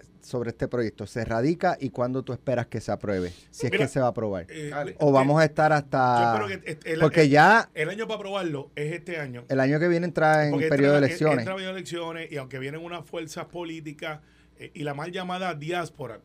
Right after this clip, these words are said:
Speaker 2: vuelvo y repito, nosotros no somos una diáspora.
Speaker 3: Sí lo somos.
Speaker 2: Eh, lo, tú, eh,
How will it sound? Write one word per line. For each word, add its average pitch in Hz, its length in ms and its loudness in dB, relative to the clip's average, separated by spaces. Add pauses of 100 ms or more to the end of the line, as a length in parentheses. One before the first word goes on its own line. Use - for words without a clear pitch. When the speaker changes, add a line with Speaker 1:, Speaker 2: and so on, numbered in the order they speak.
Speaker 2:
vuelvo 127 240 -12
y 156 60 -6
repito, 165 420 -10
nosotros 139 400 -10
no 165 120 -10
somos 160 300 -10
una 151 220 -10
diáspora. 135 520 -10
Speaker 3:
Sí 131 160 -14
lo 123 120 -12
somos. 101 160 -16
Speaker 2:
Eh, 143 80 -2
lo, 151 180 -10 (260)
tú, 214 200 -8
eh, 185 180 -4